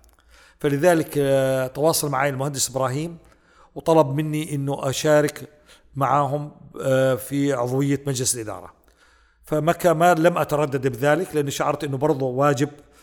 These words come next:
أنه أكون في، آه، هذا من، وأنتم ما شاء الله الآن يشهد لكم ببرامج التطوع والتطوع وما وصلتم إليه. فكان هذا، آه، تطوع مني في أني أكون عضو مجلس الإدارة،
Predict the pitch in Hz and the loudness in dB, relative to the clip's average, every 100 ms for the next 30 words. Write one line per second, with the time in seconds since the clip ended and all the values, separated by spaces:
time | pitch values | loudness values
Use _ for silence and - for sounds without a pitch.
0 | _ _ 139 131 143 135 - 143 - 139 | _ _ -6 -4 -4 -4 -6 -6 -6 -6
1 | 135 151 139 139 - 131 127 147 123 131 | -6 -6 -8 -10 -10 -8 0 0 0 -6
2 | 123 107 151 143 143 143 - 143 143 143 | -6 -2 -2 -2 -2 -2 -2 0 0 0
3 | - - - 156 147 160 - 143 143 160 | -4 -14 0 4 4 2 0 0 0 0
4 | 139 123 135 131 131 139 135 127 131 135 | -4 -4 -4 -2 0 2 0 -2 -6 -6
5 | - 160 147 151 139 - - - 139 147 | 2 2 4 4 4 -2 -16 -8 -6 -4
6 | 135 151 147 143 135 - - - 156 147 | 2 2 4 4 4 0 -16 0 2 4
7 | 139 135 151 127 127 127 127 95 - _ | 2 2 -2 -4 -6 -4 -4 -6 -16 _
8 | _ - _ - 143 196 202 175 196 180 | _ -20 _ -6 -4 0 0 2 0 0
9 | 180 180 147 - 151 147 151 190 185 143 | -2 -4 -10 -4 -2 -2 0 4 4 4
10 | 117 160 160 175 - 156 147 - - 165 | 0 -2 -4 -6 -4 -4 -4 -6 -4 -4
11 | 156 139 156 151 143 131 139 143 135 143 | -4 -2 0 0 -2 -2 -4 -4 -2 0
12 | 156 185 185 | 0 -2 -8